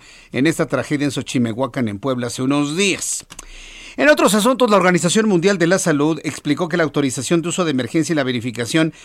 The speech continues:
para las vacunas contra covid diecinueve, CanSino y Sputnik, a ver, mucha atención con esto, seguramente le interesa a muchas personas esto,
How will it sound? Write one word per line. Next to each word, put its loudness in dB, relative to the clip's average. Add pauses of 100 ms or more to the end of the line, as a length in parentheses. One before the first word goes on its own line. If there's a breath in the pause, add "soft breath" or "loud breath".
(300 loud breath)
para 4
las 4
vacunas 0
contra 0
covid 0
diecinueve, 2
CanSino 0
y 2
Sputnik, 0 (100)
a -6
ver, 0
mucha -6
atención -4
con -4
esto, -8 (460 soft breath)
seguramente 2
le 2
interesa -2
a -6
muchas -2
personas -4
esto, -6